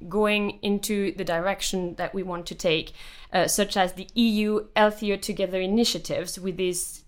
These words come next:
cardiovascular strand. What is the group's view on what the E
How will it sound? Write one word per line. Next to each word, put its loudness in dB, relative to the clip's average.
cardiovascular 2
strand. -2
What 6
is 0
the -4
group's -6
view 0
on 0
what -2
the -4
E 2